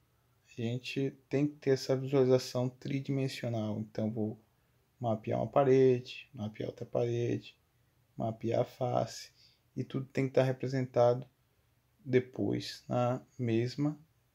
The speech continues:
cota. Então, eu transfiro tudo para o que eu chamo aqui a linha de grade,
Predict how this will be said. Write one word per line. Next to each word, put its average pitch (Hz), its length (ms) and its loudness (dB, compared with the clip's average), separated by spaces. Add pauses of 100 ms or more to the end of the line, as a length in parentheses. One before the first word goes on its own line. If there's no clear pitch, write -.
(220)
cota. 113 520 4 (360)
Então, 117 500 -4
eu 120 240 0 (460)
transfiro 123 580 -2
tudo 131 480 -4 (480)
para - 140 0
o 117 40 -2
que 120 60 0
eu 117 40 -2
chamo 123 240 -4
aqui - 340 -4
a 120 40 0
linha 120 240 -2
de 127 120 -10
grade, 110 500 2